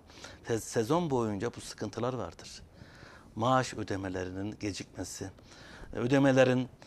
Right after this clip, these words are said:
e, aksaması derken bunlar yani elbette Sivas'ta da oluyordur. Ama bu kadar derinlemesine asla olduğunu düşünmüyorum.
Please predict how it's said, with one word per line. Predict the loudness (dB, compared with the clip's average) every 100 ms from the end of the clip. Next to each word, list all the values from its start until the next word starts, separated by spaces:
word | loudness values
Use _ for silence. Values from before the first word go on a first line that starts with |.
| -20 -8
e, | -4
aksaması | -2 -2 -2 -2 -2 -2 -6 -12 -14 -2
derken | 0 0 -2 -4 0
bunlar | 4 4 2 -4 -18 -14 -2
yani | -2 0
elbette | 2 6 6 4
Sivas'ta | 4 6 6 6
da | 6
oluyordur. | 6 0 -2 -10 -14 -20 -20 -10 0
Ama | 2 4
bu | 4
kadar | 4 6 4 4
derinlemesine | 2 4 4 2 0 -2 -2 -2 -8 -20 -2
asla | 2 2 2 2
olduğunu | 4 2 0 -2 -2
düşünmüyorum. | -2 -2 -4 -8 -10